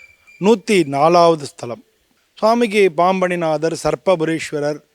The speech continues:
நாகநாத சுவாமி, பாதாளேஸ்வரர் அப்படின்னு பல பேர் உண்டு. இந்த கோயில்ல வந்து மா-, ஸ்தல விருட்சம்ன்றது மாமரம் தான். அது மாதிரி பிரம்மன் வந்து வணங்கின ஸ்தலம். ராஜராஜ சோழன் வந்து முதல் போருக்கு போகும்போது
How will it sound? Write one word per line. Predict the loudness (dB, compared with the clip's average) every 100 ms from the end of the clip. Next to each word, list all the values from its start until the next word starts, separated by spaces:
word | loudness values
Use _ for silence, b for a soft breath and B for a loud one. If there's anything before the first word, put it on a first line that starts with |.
| _ _ _ -4
நாகநாத | -2 0 -2 -2 -6
சுவாமி, | -8 -6 -6 -8 -12 -16 _ _ _
பாதாளேஸ்வரர் | -2 2 2 2 0 -6 -10 -10 -10 -14
அப்படின்னு | -16 -14 -10
பல | -6 -4 -4 -6 -12 -20 -20 _
பேர் | -6 -6
உண்டு. | -8 -14 -20 _ _ _ _ _ _ _ _
இந்த | -2 2 4 4 4
கோயில்ல | 4 4 4
வந்து | 0 0 -2 0 -2 -4
மா-, | -2 0 -2
ஸ்தல | -2 0 2
விருட்சம்ன்றது | 0 -4 -4 -6 -6 -6
மாமரம் | -8 -8 -6 -6 -8 -14
தான். | -20 _ _ _ _ _ _ _ _ _ _ _ _ _ _
அது | 0
மாதிரி | 2 2
பிரம்மன் | 2 2 2 2
வந்து | 2 2 2
வணங்கின | 2 0 -2 -4
ஸ்தலம். | -6 -8 -8 -12 _ _ _
ராஜராஜ | -4 2 2 4 2 4 2
சோழன் | 0 -2 -2
வந்து | -4 -4
முதல் | 0 0 0
போருக்கு | 0 0 0 -2
போகும்போது | -8 -6 -6 -6 -8